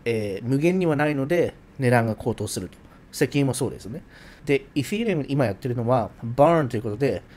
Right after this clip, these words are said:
燃やしちゃってるんですね。消しちゃってるんですよね。ビットコインもそうで、燃やして買える数を減らせば減らすほど希少価値が高まって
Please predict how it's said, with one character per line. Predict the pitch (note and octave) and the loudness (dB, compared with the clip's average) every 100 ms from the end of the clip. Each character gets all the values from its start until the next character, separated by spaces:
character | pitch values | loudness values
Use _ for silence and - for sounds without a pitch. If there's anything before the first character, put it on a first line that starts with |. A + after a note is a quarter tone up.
| - C#3 | -12 0
燃 | C#3 | 4
や | E3+ | 4
し | - | 2
ち | E3+ | -2
ゃ | |
っ | - | 0
て | E3 | -2
る | C#3 | -2
ん | |
で | F#2+ | -6
す | |
ね。 | A2+ - | -10 -8
消 | - | -4
し | D3 | -2
ち | - | 0
ゃ | |
っ | E3+ | -2
て | - D#3 | 0 0
る | |
ん | G#2+ | 0
で | |
す | - | -8
よ | A2 | -8
ね。 | - - - - - C3+ | -10 -16 -20 -20 -12 -4
ビ | C#3 | -2
ッ | |
ト | - | 0
コ | F#3 G3+ | 4 4
イ | |
ン | D3 | 4
も | |
そ | - D3+ | 0 0
う | C3+ | 4
で、 | C#3+ G#2+ B2+ | 2 2 -2
燃 | C3+ | 0
や | D#3+ | 0
し | C#3+ - | -2 -2
て | F3+ A2+ - - - - - - | 0 0 -4 -18 -20 -20 -20 -14
買 | - D#3 | -2 2
え | F3+ | 2
る | F3 | 2
数 | - E3 C3+ | 2 2 2
を | C#3+ G#2 - - - | 0 -2 -10 -20 -4
減 | C#3+ | 0
ら | D3+ | 2
せ | - | 2
ば | D#3 C3 | 4 4
減 | D3+ | 2
ら | |
す | D3 - | 0 0
ほ | E3+ | 4
ど | F#3 | 4
希 | - - | 2 0
少 | D3 | 0
価 | C#3 | 0
値 | - | -2
が | A#2+ | -4
高 | - - | -4 -4
ま | A#2 A#2 | 0 0
っ | |
て | - F#3+ D3 | 0 0 0